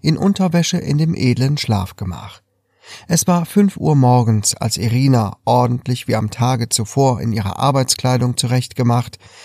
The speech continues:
das Zimmer betrat, um sich nach seinem Befinden zu erkundigen und durchzulüften. Benommen vom vielen Alkohol bemerkte er sie nicht und schlief seinen Rausch aus.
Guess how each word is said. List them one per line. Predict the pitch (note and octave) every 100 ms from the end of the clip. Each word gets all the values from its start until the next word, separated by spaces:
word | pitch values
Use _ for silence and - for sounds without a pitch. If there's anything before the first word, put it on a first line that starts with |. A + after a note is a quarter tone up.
| -
das | - C#3+
Zimmer | - G3+ G3+
betrat, | D#3 - - C#3 D3+
um | - C3+
sich | C#3 C3+
nach | C#3 B2
seinem | C#3 D3
Befinden | B2+ A#2 B2+ B2 G#2+ G#2
zu | A#2+
erkundigen | G2+ - A#2 A#2 A#2+ A#2 - _
und | - D#3+ D#3+
durchzulüften. | G#3+ - - F2 F#2+ - - G2+ - _ _ _ _ - - -
Benommen | C3+ C#3+ D#3 A2+
vom | - G#2
vielen | G2+ C#3+ C#3+ A2+ -
Alkohol | A#2+ B2+ - A#2 C3 B2
bemerkte | A#2+ A#2 B2 -
er | A#2 A#2
sie | A#2+
nicht | B2 D3 - - - - -
und | D3+
schlief | - C#3+ -
seinen | C3+ C#3 D#3+
Rausch | C#3 A2+ G#2+ -
aus. | - F#2 A2 -